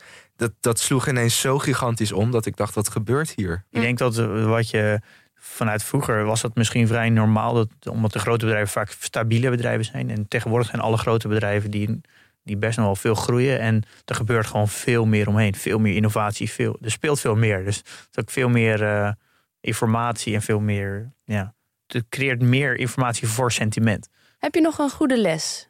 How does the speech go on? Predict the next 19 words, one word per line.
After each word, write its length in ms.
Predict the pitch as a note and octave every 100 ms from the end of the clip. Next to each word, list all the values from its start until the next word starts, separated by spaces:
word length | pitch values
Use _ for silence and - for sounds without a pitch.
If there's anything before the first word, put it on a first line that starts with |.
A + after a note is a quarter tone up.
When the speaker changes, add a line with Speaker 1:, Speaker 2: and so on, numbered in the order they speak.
| -
Speaker 3:
die 180 | A3 A3
je 160 | G#3 G3+
luisteraars 400 | G#3+ G#3+ G3+ F3+
mee 140 | F3+
wil 100 | F3
geven? 360 | E3+ - - - -
Of 120 | G3+
ons? 460 | G#3+ F#3 - - _ _ _ -
Speaker 1:
Oeh, 280 | A2+ D#3 A2+ -
ja, 280 | - A2 C3+
eh, 180 | G#2+ A2 G#2 A2
dat 120 | A#2
is 80 | A2+
wel 120 | A#2
een 60 | A2
goede 240 | - A#2
vraag. 460 | G#2+ A#2+ C#3 E3 -
Ik, 280 | - A2+ -
eh, 260 | A2 G#2